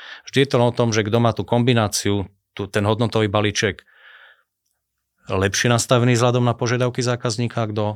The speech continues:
má horšie. Hej? Čiže musím vedieť, v čom sa to odlišuje.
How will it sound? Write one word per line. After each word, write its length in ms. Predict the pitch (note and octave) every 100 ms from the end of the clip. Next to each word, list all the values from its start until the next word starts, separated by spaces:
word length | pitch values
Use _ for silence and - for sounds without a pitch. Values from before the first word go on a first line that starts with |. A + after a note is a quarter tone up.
| -
má 160 | G#2+ F2
horšie. 480 | F2+ - - - -
Hej? 240 | - G2+ G#2+
Čiže 200 | - G2+
musím 320 | G#2+ A#2 G#2+
vedieť, 240 | G2 G2 F#2
v 40 | G#2+
čom 60 |
sa 80 | - A#2
to 120 | G2+
odlišuje. 400 | A2 - D3+